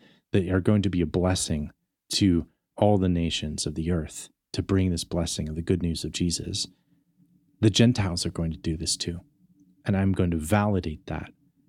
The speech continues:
by sending my Spirit upon them in the presence of Peter,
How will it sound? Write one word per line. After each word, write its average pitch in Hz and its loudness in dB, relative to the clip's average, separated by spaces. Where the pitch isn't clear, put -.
by 82 0
sending 82 -2
my 76 -6
Spirit 78 -6
upon 78 -6
them 80 -6
in 95 2
the 87 2
presence 98 0
of 85 -8
Peter, - -8